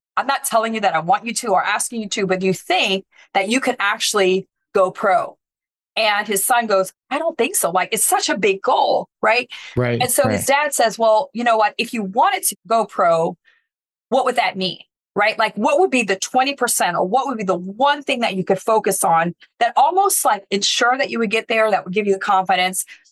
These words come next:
Speaker 1: And you look at, for example, again, coaches, right? Like, probably eighty percent of the coaches could not actually get him there. But if he hired a coach, that, that coach, all that coach did was get people from high school and they became pro.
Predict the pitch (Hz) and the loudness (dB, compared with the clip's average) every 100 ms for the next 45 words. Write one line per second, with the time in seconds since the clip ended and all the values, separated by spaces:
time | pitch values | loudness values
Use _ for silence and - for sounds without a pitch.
0 | _ - 226 233 247 320 339 - - 196 | _ -6 -4 -2 0 0 0 -2 -2 -2
1 | 185 180 - 190 208 190 - 220 233 226 | 0 -2 -2 -2 0 -2 0 0 0 -2
2 | 160 - 185 185 208 - 190 185 - 262 | -4 -4 0 0 0 0 -2 -2 -4 -2
3 | 285 277 220 190 - 226 262 254 240 240 | -2 -2 0 0 -2 -4 -4 -4 -6 -4
4 | 214 190 208 185 - 170 - 196 185 202 | -4 -2 0 0 2 0 0 0 2 2
5 | 226 233 - - _ - 208 233 - 190 | 4 2 0 -6 _ -6 -4 -2 2 2
6 | 175 202 226 190 185 180 165 160 180 180 | 2 0 -2 0 -2 2 0 0 -4 -2
7 | 190 - 320 349 320 233 240 202 - - | -2 0 -2 0 -2 -2 0 0 0 -6
8 | - _ _ - 202 190 254 262 - 214 | -8 _ _ -2 -2 0 -2 -2 -2 0
9 | 196 - 214 247 285 285 - 233 196 - | -2 0 4 4 4 0 -2 -2 -2 -2
10 | 233 196 190 - _ - 190 170 247 247 | 0 0 0 -8 _ 0 0 0 -2 -2
11 | - 240 208 - 185 - 240 247 - - | -4 -2 -2 -2 -2 0 0 -2 -2 2
12 | 208 202 202 - - 196 190 196 190 214 | 2 2 0 -6 -10 -4 -2 -2 -2 -2
13 | 180 - 311 302 196 180 | -4 -2 0 2 2 2